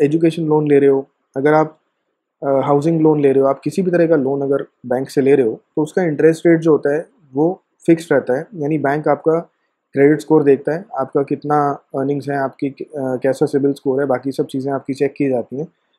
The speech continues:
उसकी basis पे आपको कितना risk है आपकी वजह से, secured loan है, unsecured loan है, उन चीज़ों को देख के एक interest rate fix किया जाता है।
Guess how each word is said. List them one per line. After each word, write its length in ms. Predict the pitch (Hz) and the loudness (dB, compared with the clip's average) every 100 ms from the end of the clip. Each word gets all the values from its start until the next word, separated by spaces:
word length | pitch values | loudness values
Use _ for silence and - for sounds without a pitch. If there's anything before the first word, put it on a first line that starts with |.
| _ 160 | _ -8
उसकी 220 | 151 185 | -4 0
basis 300 | 160 170 165 | 2 2 0
पे 100 | 175 | 2
आपको 340 | 156 151 170 170 _ | 2 0 -2 -4 _
कितना 260 | 156 170 180 | -6 0 2
risk 300 | 160 165 160 | 2 -2 -6
है 100 | 135 110 _ _ _ | -6 -8 _ _ _
आपकी 280 | 131 131 147 | -6 -2 0
वजह 200 | 135 131 | 2 0
से, 240 | 127 127 131 | -2 -4 -6
secured 400 | - 143 165 165 | -8 0 4 4
loan 200 | 151 147 | 4 0
है, 80 | 147 | -2
unsecured 460 | 147 156 147 151 143 | -4 -6 0 0 2
loan 180 | 139 135 | 0 -2
है, 80 | 170 - | -8 -10
उन 60 | 151 | -6
चीज़ों 300 | 160 160 165 | -2 -2 0
को 100 | 151 | 0
देख 180 | 135 | 0
के 120 | 131 185 180 | -2 -4 -4
एक 100 | 165 | -2
interest 380 | 170 160 156 156 | -2 0 0 2
rate 140 | 170 165 | 0 0
fix 200 | 160 - | -6 -2
किया 180 | 139 110 | -2 -2
जाता 260 | 101 | -6
है। 60 | - | -14